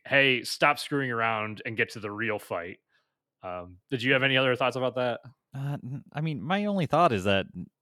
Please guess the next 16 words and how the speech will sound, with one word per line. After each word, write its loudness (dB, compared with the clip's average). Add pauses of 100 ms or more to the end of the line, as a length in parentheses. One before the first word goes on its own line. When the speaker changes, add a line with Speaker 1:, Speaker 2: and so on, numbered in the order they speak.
(160)
Speaker 2:
both 8
of 4
you 2
do 6
this 4
all 6
the 4
time. 4
Why 8
do -2
you 0
suddenly 0
care 2
right 4
now? 0 (1080)
Speaker 1:
Yeah, 6